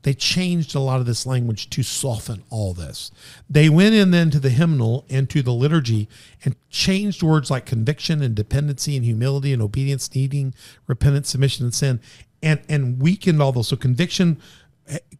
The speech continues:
they said conviction made people feel inferior, so they had to get rid of the word conviction. And, and so they used other words.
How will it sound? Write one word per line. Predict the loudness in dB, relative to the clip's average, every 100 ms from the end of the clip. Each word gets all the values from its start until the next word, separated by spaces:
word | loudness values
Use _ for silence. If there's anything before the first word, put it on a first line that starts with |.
| _ _ -20 -2
they | 0
said | 0 0
conviction | 2 2 2 4
made | 4 4
people | 0 -2
feel | -2 2
inferior, | 4 4 2 2 2
so | 2 2
they | 2
had | 2
to | 0
get | -2
rid | 2 2
of |
the | 2
word | 2 2 0
conviction. | -6 -6 -6 -6 -10 -10 -20 -20 -14 -2
And, | -2 0
and | -2
so | 0
they | 2
used | 2 4 2 0 -2
other | 2 2
words. | 4 2 2 -2